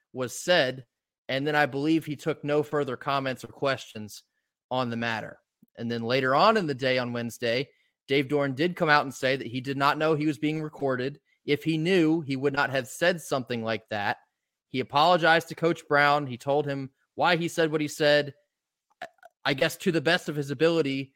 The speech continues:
smoothed that situation over. And then a month goes by,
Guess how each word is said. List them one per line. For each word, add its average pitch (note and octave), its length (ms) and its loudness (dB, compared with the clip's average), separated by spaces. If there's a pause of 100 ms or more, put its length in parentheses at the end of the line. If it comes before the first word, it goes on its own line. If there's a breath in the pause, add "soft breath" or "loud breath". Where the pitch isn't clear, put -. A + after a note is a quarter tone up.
(140)
smoothed D#3+ 460 0
that D3 180 0
situation C#3+ 640 -4
over. A#2+ 500 0 (880)
And D#3 160 0
then G#3 80 4
a F3+ 60 8
month F#3 320 4
goes C3 260 0
by, G#2 460 -2